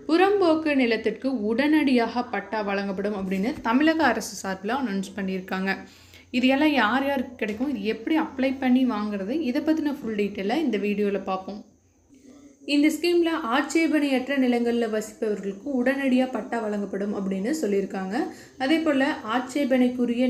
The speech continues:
நிலங்கள்ல வசிப்பவர்களுக்கு மாற்று இடம் வழங்கப்படும் அப்படின்னு சொல்லியிருக்காங்க. ஆட்சேபணைக்குரிய நிலங்கள்ல வசிப்பவர்களுக்கு குடிசை மாற்று வாரியத்தின் கீழே இடம் வழங்கப்படும் அப்படின்னு சொல்லியிருக்காங்க. ஃபஸ்ட்டு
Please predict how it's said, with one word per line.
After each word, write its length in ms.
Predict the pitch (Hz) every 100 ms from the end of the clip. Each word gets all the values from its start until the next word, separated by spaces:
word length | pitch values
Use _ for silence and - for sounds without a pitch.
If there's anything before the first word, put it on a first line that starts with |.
| 233
நிலங்கள்ல 500 | 214 214 208 208 220 214
வசிப்பவர்களுக்கு 800 | 202 - 220 208 185 196 190 302 359 - - 214
மாற்று 400 | 233 269 330 349 302 254
இடம் 200 | 254 247
வழங்கப்படும் 560 | 220 220 220 214 214 233 214
அப்படின்னு 340 | 196 196 208 294
சொல்லியிருக்காங்க. 540 | 226 208 196 208 196 208 214 - - - - _ - - - - 240
ஆட்சேபணைக்குரிய 920 | 277 320 359 349 330 320 311 262 262 277 233
நிலங்கள்ல 400 | 233 240 240 226
வசிப்பவர்களுக்கு 680 | 214 202 214 208 196 196 247 -
குடிசை 340 | 254 294 - 311 269
மாற்று 540 | 233 226 - - 247 226
வாரியத்தின் 520 | 214 208 226 220 208
கீழே 220 | 202 190 262 226
இடம் 240 | 220 262
வழங்கப்படும் 480 | 220 208 214 202 202 202
அப்படின்னு 340 | 190 196 220 311
சொல்லியிருக்காங்க. 560 | 202 196 196 185 185 202 - - - _ - - -
ஃபஸ்ட்டு 420 | 285 302 -